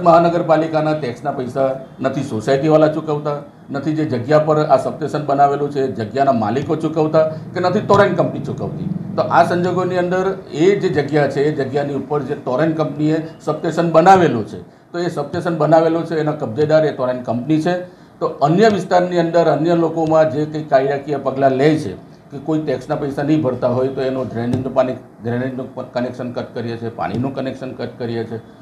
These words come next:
એની મિલકતને seal મારીએ છીએ. તો આવી કાર્યવાહી પણ આ જે કંઈક સબસ્ટેશનો છે એ સબસ્ટેશનો પર કરવી જોઈએ. અને જેટલા પણ સબસ્ટેશનો પૈસા નથી ભરતા તો તેની ઉપર આપણે સીલ મારવા જોઈએ. જો આમ સીલ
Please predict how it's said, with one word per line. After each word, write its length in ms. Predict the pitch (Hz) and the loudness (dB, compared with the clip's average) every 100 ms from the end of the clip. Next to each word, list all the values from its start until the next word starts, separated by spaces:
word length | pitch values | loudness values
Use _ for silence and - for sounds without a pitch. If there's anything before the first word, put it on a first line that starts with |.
| - | -8
એની 160 | 151 151 | 0 0
મિલકતને 360 | 147 196 208 202 | 2 0 2 4
seal 180 | 165 139 | 4 4
મારીએ 300 | 123 107 101 | 2 2 -2
છીએ. 160 | - 90 - - | -6 -14 -16 -10
તો 60 | 160 | -2
આવી 300 | - 135 156 | 4 4 6
કાર્યવાહી 560 | 139 139 135 131 139 147 | 4 4 0 0 -2 -4
પણ 200 | 156 190 190 - - | -4 -4 -8 -14 -10
આ 180 | 113 139 151 151 - - 143 | 2 2 2 -2 -10 -16 -12
જે 60 | |
કંઈક 200 | 139 147 | -8 -8
સબસ્ટેશનો 520 | - 131 135 120 131 131 131 | -6 -6 -6 -6 -4 -4 -2
છે 60 | 131 | -2
એ 40 | |
સબસ્ટેશનો 480 | - 110 120 123 131 | -2 -6 -6 -6 -4
પર 160 | 139 147 | -4 -2
કરવી 320 | 175 180 165 | 0 2 2
જોઈએ. 240 | 117 95 98 - - | 0 -4 -8 -12 -12
અને 100 | 151 | -6
જેટલા 300 | 151 139 175 | -4 -2 -2
પણ 200 | 190 208 | 0 0
સબસ્ટેશનો 560 | 165 156 160 151 151 151 | 0 -2 -4 -2 -2 -2
પૈસા 240 | 139 127 143 | -4 -4 -2
નથી 240 | 147 175 139 | -2 0 0
ભરતા 260 | 127 127 135 | 2 2 0
તો 80 | 143 | 0
તેની 240 | 135 135 | -4 -6
ઉપર 120 | 135 139 | -4 -4
આપણે 180 | 143 151 | -4 -2
સીલ 160 | 202 175 | 0 4
મારવા 280 | 131 113 107 95 | 4 4 0 -2
જોઈએ. 220 | 95 98 - - - 120 | -8 -12 -16 -20 -12 -4
જો 80 | 175 123 | -2 2
આમ 100 | 135 180 165 | 2 0 -4
સીલ 200 | - 170 | -4 0